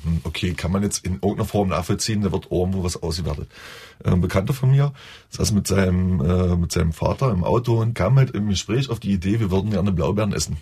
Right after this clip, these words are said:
Keine Handys genutzt, sitzen im Auto. Und am nächsten Tag hatte derjenige auf seinem Handy halt eine Werbung, äh, einer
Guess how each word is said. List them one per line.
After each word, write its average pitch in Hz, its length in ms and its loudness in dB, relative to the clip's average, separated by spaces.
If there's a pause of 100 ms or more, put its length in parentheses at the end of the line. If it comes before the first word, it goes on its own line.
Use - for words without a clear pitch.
(140)
Keine 104 260 0
Handys 104 260 2
genutzt, - 400 -4
sitzen 110 280 -4
im 101 140 0
Auto. 67 300 -2 (500)
Und - 140 0
am 87 80 0
nächsten 87 320 2
Tag 110 180 2
hatte 117 220 2
derjenige 95 420 2
auf 90 80 -4
seinem 82 200 -2
Handy 82 280 2
halt 110 240 0
eine 95 80 0
Werbung, 127 480 2
äh, - 80 -4
einer 98 420 0